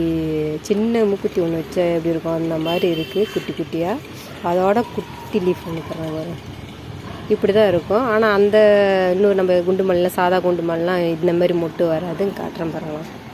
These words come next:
பாருங்க ஃப்ரெண்ட்ஸ், இந்த ஓட மொட்டு வித்தியாசம் இருக்கும். இது வந்து இருவாச்சி பூ, கொஞ்சம் நீட்டிட்டா இருக்கிறதுனால இருவாச்சி பூ இப்படி தான் இருக்கும். இதுல லீஃப் வந்து ரெண்டு லீஃபா இருக்கும்.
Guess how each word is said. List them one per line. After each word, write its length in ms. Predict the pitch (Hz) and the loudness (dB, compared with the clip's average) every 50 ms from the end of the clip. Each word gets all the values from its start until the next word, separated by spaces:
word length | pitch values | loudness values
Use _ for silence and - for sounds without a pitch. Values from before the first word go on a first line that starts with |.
| - - - - - - - - - - - - - - - - - - - - - - - - - - - - - - - - - - - - - - - - - - - - - - - - - - - - - - - | -16 -16 -16 -16 -16 -16 -16 -16 -18 -18 -18 -18 -18 -16 -16 -16 -16 -16 -16 -18 -18 -18 -18 -18 -18 -16 -18 -18 -18 -18 -18 -18 -16 -16 -16 -18 -18 -18 -18 -18 -18 -18 -16 -16 -16 -16 -16 -16 -16 -16 -16 -16 -16 -14 -10
பாருங்க 260 | 185 180 180 175 170 - | -8 -6 -6 -6 -6 -8
ஃப்ரெண்ட்ஸ், 260 | - 240 240 262 - - 208 175 | -4 -4 -4 -4 -4 -6 -4 -2
இந்த 180 | 180 180 180 175 170 | -2 -2 -2 -2 -2
ஓட 120 | 170 170 170 170 170 | -2 -2 -2 -2 -4
மொட்டு 180 | 165 - - - 185 | -6 -6 -4 -4 -4
வித்தியாசம் 460 | 175 - - 175 165 - - 180 170 165 | -4 -2 -4 -6 -6 -4 -6 -6 -4 -4
இருக்கும். 340 | 170 165 - 196 202 262 330 320 - - - - - - - - - 208 | -6 -6 -4 -2 -2 -2 -2 -4 -8 -12 -14 -18 -18 -18 -18 -12 -6 -2
இது 80 | 202 208 208 | 0 0 2
வந்து 140 | 202 208 214 190 | 2 0 0 0
இருவாச்சி 380 | 180 190 190 185 185 - - 170 160 | 0 2 2 2 2 0 -6 -14 -10
பூ, 80 | - 220 214 - | -6 -4 0 0
கொஞ்சம் 240 | 208 190 170 180 180 | 0 2 2 2 2
நீட்டிட்டா 360 | 185 185 - 196 165 - 202 190 | 2 0 -2 -4 -2 0 2 2
இருக்கிறதுனால 440 | 185 175 160 170 165 170 190 220 220 214 | 2 0 -2 -2 -2 0 0 0 0 0
இருவாச்சி 300 | 202 190 180 180 175 - 170 | 2 2 0 0 0 -4 -8
பூ 80 | - 180 170 | -6 -6 -6
இப்படி 140 | 160 175 170 170 | -4 -4 -4 -2
தான் 120 | 170 170 165 | -2 -2 -4
இருக்கும். 320 | 170 160 - 233 269 320 311 | -4 -4 -4 -2 -2 0 2
இதுல 200 | 220 220 208 185 180 190 | 2 4 4 4 4 4
லீஃப் 180 | 196 196 - - | 2 2 0 -2
வந்து 160 | 175 180 170 190 - | -2 -2 0 0 0
ரெண்டு 180 | 165 165 160 175 165 | 0 -2 0 -2 -2
லீஃபா 280 | 165 160 - - 180 170 165 | -2 -4 -4 -2 -2 -2 -2
இருக்கும். 340 | 160 147 - - 185 226 320 | -2 -4 -6 -4 -4 -4 -4